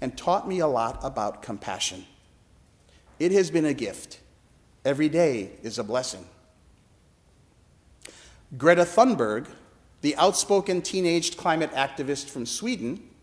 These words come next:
thinks of her Asperger's syndrome as her superpower. "Most people follow social codes," she said,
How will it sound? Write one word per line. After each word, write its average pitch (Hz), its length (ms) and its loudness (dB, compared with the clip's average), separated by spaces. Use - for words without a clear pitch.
thinks - 520 0
of 165 300 4
her 160 280 2
Asperger's 165 800 2
syndrome 139 540 0
as 127 280 -2
her 110 180 -4
superpower. 95 840 -4
"Most 285 280 6
people 254 240 2
follow 196 360 6
social 127 420 -2
codes," 107 420 -4
she - 220 -6
said, 104 400 -4